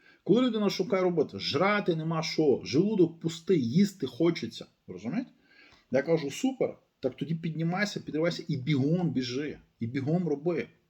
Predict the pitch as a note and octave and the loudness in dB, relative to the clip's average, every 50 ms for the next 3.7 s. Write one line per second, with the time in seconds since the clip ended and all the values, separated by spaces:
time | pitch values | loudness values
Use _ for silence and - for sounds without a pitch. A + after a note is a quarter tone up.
0 | _ _ - E2 - - - F3+ A#3 A#3 - _ - - - - - - - - | _ _ -18 -12 -8 -6 -4 -4 -4 -6 -8 _ -20 -20 -20 -20 -20 -20 -20 -16
1 | _ - C3 C#3+ B2 - - - - G#2+ A2+ A2 G#2 D#3+ G3+ G3 F#3+ F3 D#3 - | _ -6 -4 -2 -2 -4 -4 -8 -6 -4 -2 2 4 4 6 6 4 2 0 -2
2 | - D#3+ F3 F#3+ F3+ E3 - - E3+ D#3 D#3 C#3+ D3 F3 G3 - E3+ D#3+ - - | -2 -2 -2 -2 -2 0 0 0 0 0 0 -2 -2 -4 -2 -2 -4 -4 -4 -6
3 | C#3+ B2+ C3+ C#3+ D#3 D#3+ D3 A#2+ A#2+ C#3+ E3+ D#3+ A2 - | -6 -6 -6 -6 -4 -4 -4 -4 -2 -2 -2 -2 -2 -6